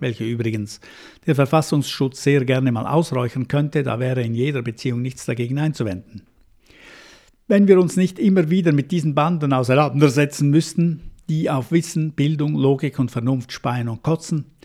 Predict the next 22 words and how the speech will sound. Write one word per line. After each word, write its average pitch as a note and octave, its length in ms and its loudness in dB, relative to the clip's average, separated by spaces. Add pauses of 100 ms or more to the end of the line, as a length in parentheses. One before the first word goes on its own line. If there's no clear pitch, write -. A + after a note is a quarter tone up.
(300)
dann E3+ 260 2
könnten E3+ 360 0
wir D#3 160 2
uns D3+ 200 -2
mal C3+ 240 0
die B2+ 140 0
Frage B2 380 -2
stellen, B2+ 420 -2
was A#2+ 160 -6
es B2 120 -8
bedeutet, C3+ 760 -4
wenn A#2 160 -6
im A#2 120 -6
nationalen C3+ 840 -4
oder B2 240 -2
globalen B2+ 640 -2
Datenspeicher C3 800 -4
sämtliche C#3+ 480 -2
Informationen C#3 840 -2
zu C#3 120 -4
unserer C3 380 -2
Person B2 520 -2